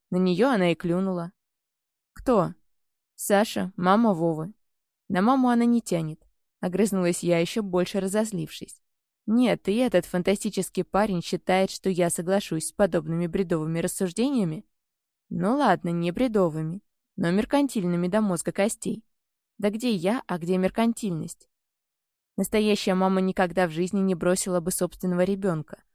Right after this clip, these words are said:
И наплевать на то, сколько зарабатывает его отец. Причем здесь вообще деньги? При том, что ей хотелось жить красиво, а я предлагал ей жить некрасиво. «Ну, тем более», откровенно возмутилась я, встав посреди дороги и уперев руки в бока.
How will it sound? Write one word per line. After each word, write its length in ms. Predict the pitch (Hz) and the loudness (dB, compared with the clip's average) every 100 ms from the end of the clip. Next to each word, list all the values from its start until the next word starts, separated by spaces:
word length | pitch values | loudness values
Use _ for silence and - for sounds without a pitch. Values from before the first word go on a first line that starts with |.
| _ _ | _ _
И 60 | - | 2
наплевать 500 | 196 202 196 180 180 | 2 4 2 2 2
на 120 | 180 | 0
то, 160 | - 170 | 0 -2
сколько 320 | - 190 226 | -2 -2 0
зарабатывает 680 | 208 226 185 170 165 165 - | 2 0 2 0 0 -4 -2
его 200 | 170 180 | 0 2
отец. 480 | 196 - 180 - _ _ _ _ - | 0 -4 -10 -12 _ _ _ _ -2
Причем 400 | 214 196 208 202 | 0 2 2 4
здесь 220 | 190 196 | 2 2
вообще 320 | 196 - 220 | 2 2 -2
деньги? 480 | 190 214 175 - - _ _ _ _ _ _ _ - | 0 0 0 -6 -20 _ _ _ _ _ _ _ -4
При 180 | 202 | -2
том, 160 | 196 185 | 2 0
что 160 | 185 185 | 0 0
ей 180 | 185 | 0
хотелось 480 | 180 185 185 185 190 | 0 0 0 2 2
жить 220 | 185 214 | 0 -8
красиво, 580 | - 220 196 - 151 160 - | -6 -4 -4 -4 -8 -8 -12
а 100 | - | -4
я 200 | 185 180 | 2 2
предлагал 480 | 202 - 190 170 170 | 2 0 0 0 0
ей 180 | 165 170 | 0 -2
жить 200 | 160 156 | -4 -6
некрасиво. 680 | 180 - 226 233 - 170 175 _ _ _ _ _ _ _ - | -6 -4 -4 -4 -6 -6 -8 _ _ _ _ _ _ _ -2
«Ну, 160 | 180 | 0
тем 220 | 190 190 160 | 2 0 -2
более», 460 | 160 160 190 214 - _ _ | -2 0 0 -2 -8 _ _
откровенно 600 | 208 - 214 196 196 185 | -8 0 4 4 4 2
возмутилась 640 | 175 202 196 - 175 180 - | 0 0 0 -2 -2 0 0
я, 180 | 180 | 0
встав 300 | 165 - 180 - | 0 -2 -4 -2
посреди 420 | 175 190 165 180 | -6 -4 -2 2
дороги 400 | 175 170 170 160 | 2 2 0 0
и 80 | 170 | -2
уперев 400 | - 180 175 - | 0 0 0 -2
руки 240 | 175 - | -6 -6
в 80 | 160 | -2
бока. 380 | 175 180 175 | -2 -2 -6